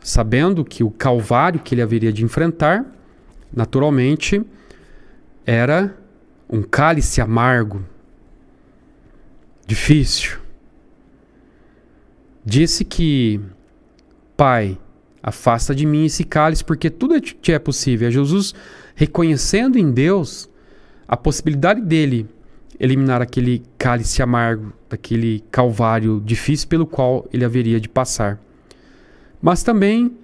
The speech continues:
coloca-se na condição do filho humilde e diz: "Embora eu sei que o Senhor tenha esse poder de tirar o cálice amargo desse calvário pelo qual eu terei que passar,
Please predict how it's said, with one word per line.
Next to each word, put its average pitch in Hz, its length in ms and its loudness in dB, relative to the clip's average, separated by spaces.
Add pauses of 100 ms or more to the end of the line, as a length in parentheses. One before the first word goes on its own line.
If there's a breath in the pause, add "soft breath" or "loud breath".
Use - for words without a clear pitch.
(800 soft breath)
coloca-se 202 680 2
na 156 120 0
condição 139 400 -2
do 127 80 0
filho 135 300 0
humilde 180 360 2
e 190 40 0
diz: 131 460 -2 (360 soft breath)
"Embora 127 300 2
eu 214 80 4
sei 143 420 0 (800 soft breath)
que - 80 -4
o - 20 0
Senhor 120 260 2
tenha 123 420 -2
esse - 240 -2
poder 117 380 0
de 104 80 -4
tirar 117 300 0
o 117 40 -2
cálice 151 640 0
amargo 117 540 -2 (240)
desse - 280 -2
calvário 123 580 0
pelo 117 220 -2
qual 117 160 -2
eu 110 80 -2
terei 113 180 -2
que 107 80 -8
passar, 160 500 -2